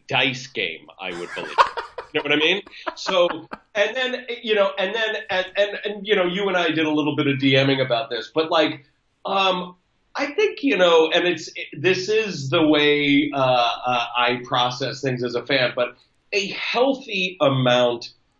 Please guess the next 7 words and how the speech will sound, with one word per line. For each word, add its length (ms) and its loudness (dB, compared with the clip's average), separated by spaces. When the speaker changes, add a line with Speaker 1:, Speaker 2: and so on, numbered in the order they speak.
Speaker 1:
of 640 0
outrage 1200 -2
at, 600 -2
um, 640 -4
at, 340 0
at, 320 -2
at, 160 -2